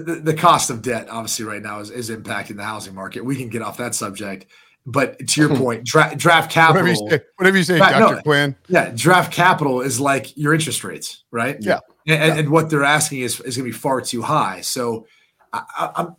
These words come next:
Speaker 1: you know, when I was thinking about, all right, who would be big buyers? I'm like, "Oh, well, New England or some of these other teams, like, maybe, you know, Minnesota or maybe someone else like that," where Kirk Cousins said, like, "Hey, I'm not going anywhere." And, like, they've only played one divisional game. Maybe they feel like they wanna try to keep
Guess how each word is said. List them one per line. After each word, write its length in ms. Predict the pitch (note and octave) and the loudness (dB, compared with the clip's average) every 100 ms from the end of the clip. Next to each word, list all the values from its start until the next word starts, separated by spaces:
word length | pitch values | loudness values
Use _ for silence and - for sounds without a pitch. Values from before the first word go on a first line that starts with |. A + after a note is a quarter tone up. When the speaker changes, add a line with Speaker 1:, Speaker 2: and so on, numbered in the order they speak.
| - | -6
Speaker 1:
you 100 | F3 | 0
know, 60 | F3 | 4
when 100 | F3 | 6
I 60 | |
was 120 | D#3+ D#3 | 6 4
thinking 140 | G3+ | 0
about, 180 | D#3+ C#3 | 0 0
all 60 | D3+ | 0
right, 100 | C3 | 0
who 80 | C#3 | 0
would 80 | D#3 | 0
be 80 | C3 | -2
big 200 | B2+ B2+ | -6 -4
buyers? 280 | C3+ A#2+ | -2 -2
I'm 80 | C#3+ | -2
like, 140 | A3 G3+ | 2 4
"Oh, 100 | D3 | 2
well, 160 | C3 B2+ | -4 -4
New 100 | F#3+ | -4
England 380 | G3 B2+ A2 | -4 -6 -10
or 80 | A2 | -10
some 180 | - G3 | -6 -4
of 60 | D#3 | -4
these 60 | |
other 120 | D#3 | -4
teams, 340 | D#3 F#3 E3+ B2 | -4 -4 -6 -6
like, 160 | A#2+ | -8
maybe, 300 | A#2+ D#3+ D#3 A2+ - | -6 -4 -4 -6 -12
you 100 | C#3 | -12
know, 40 | B2+ | -8
Minnesota 520 | C#3 D3 - F3+ D3+ | -6 -4 0 0 0
or 120 | B2 | -2
maybe 200 | C3+ D#3 | -2 -2
someone 260 | D#3 D#3+ D3 | -2 -2 -2
else 160 | D3+ | -2
like 160 | C#3 A#2+ | -4 -4
that," 380 | D#3 D3+ B2+ _ _ _ _ - | 0 0 -2 _ _ _ _ 0
where 160 | D3+ | 0
Kirk 240 | D#3 F#3+ - | 4 4 4
Cousins 260 | D#3+ C#3 | 0 0
said, 180 | E3+ E3 C3 | 0 0 0
like, 160 | A#2+ | -4
"Hey, 100 | C#3 | -4
I'm 80 | C3+ | -2
not 180 | F3 B2 | -2 0
going 260 | B2+ D#3+ G#2+ | 0 0 -2
anywhere." 420 | G2 F2+ F2 _ _ | -12 -16 -20 _ _
And, 120 | C#3 C#3+ | -10 -6
like, 180 | C3 | -4
they've 180 | C#3+ D3+ | -2 0
only 180 | D#3 D#3 | 0 0
played 180 | D#3+ C3 | 0 -2
one 140 | D3 | -4
divisional 380 | B2+ D3 D#3+ B2+ | -6 -4 -4 -6
game. 140 | A2 A2 | -10 -8
Maybe 160 | C3 | -6
they 140 | D3 A#2+ | -4 -2
feel 160 | E3 | 2
like 180 | D#3 C3 | 2 0
they 60 | C3+ | -4
wanna 200 | C#3+ C3 | -4 -4
try 200 | D3+ C3+ | -4 -4
to 60 | |
keep 200 | - C#3+ | -4 -6